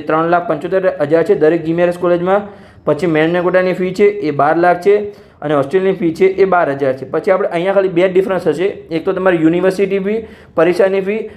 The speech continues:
અને અહીંયા જમવાની મેસ ફી અલગ અલગ હોઈ શકે છે. બીજું બધું તો જે ઉપરની ત્રણ છે તો સેમ જ હશે. તો યુનિવર્સિટી ફી છે એકસો ને પચીસ રૂપિયા, પછી પરીક્ષાની ફી છે બારસો ને પચીસ રૂપિયા અને મેસ ફી છે એ છત્રીસ હજાર છે, પણ અહીંયા વાર્ષિક છે એટલે મહિનાની તમે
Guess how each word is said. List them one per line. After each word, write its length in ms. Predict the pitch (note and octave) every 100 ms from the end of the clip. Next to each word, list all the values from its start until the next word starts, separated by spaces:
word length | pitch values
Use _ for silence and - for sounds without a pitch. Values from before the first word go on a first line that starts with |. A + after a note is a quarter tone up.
| -
અને 140 | D#3
અહીંયા 180 | E3+ D3
જમવાની 400 | D3+ D#3+ F#3 F#3 E3+
મેસ 200 | F3+ F#3
ફી 140 | F#3 D#3+
અલગ 200 | D#3+ E3
અલગ 160 | D3+
હોઈ 160 | D3 C#3+
શકે 240 | D3 G3+
છે. 160 | G3 E3
બીજું 160 | D#3+ E3+
બધું 160 | F3+ F3+
તો 80 | F3+
જે 80 | F3
ઉપરની 280 | F3+ F3 F#3
ત્રણ 200 | F3+ F#3
છે 100 | F#3 F3
તો 60 |
સેમ 260 | E3+ E3 F3+
જ 100 | F3+
હશે. 160 | F3 G#3 G#3+ - - - -
તો 80 | E3 D3+
યુનિવર્સિટી 520 | E3 F3+ F#3+ F#3+ F#3+ F#3
ફી 120 | F#3+
છે 160 | G3 F3+
એકસો 180 | - E3
ને 40 | D3+
પચીસ 260 | D3 F3 E3+ F3+
રૂપિયા, 320 | F3+ G3 G3+ - - - -
પછી 240 | C#3+ D3+
પરીક્ષાની 480 | D#3 E3 E3+ F#3 F#3+ F#3
ફી 120 | F#3+ F#3+
છે 80 | G3+
બારસો 320 | D3+ D3 F3
ને 100 | F3
પચીસ 280 | F3 F3 F3+
રૂપિયા 320 | F3+ F3+ G3+ G3+ - - -
અને 140 | D#3+
મેસ 260 | D3+ F3 F#3+
ફી 140 | G#3 G3+
છે 160 | F#3 F#3+ F#3+ E3
એ 40 | D#3+
છત્રીસ 300 | E3 G#3 F#3+ D#3+
હજાર 140 | E3
છે, 120 | D#3+ G3+
પણ 140 | F3+
અહીંયા 220 | F3 D3
વાર્ષિક 320 | D3 D#3 G3+ G3+
છે 80 |
એટલે 120 | F#3 D#3+
મહિનાની 300 | D3+ E3+ F3+
તમે 140 | F3